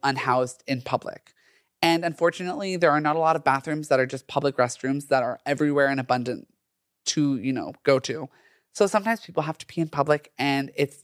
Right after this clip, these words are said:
kinda nasty. So let's invest in public infrastructure. Let's invest in more public restrooms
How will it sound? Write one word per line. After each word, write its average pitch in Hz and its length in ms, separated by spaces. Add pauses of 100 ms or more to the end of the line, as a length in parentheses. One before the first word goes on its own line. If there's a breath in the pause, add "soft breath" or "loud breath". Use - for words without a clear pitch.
kinda 143 220
nasty. 127 480 (320 soft breath)
So 226 260
let's 269 260
invest 254 380
in 180 80
public 147 380
infrastructure. 156 600
Let's 160 200
invest 151 400
in 156 80
more 139 120
public 139 320
restrooms 139 500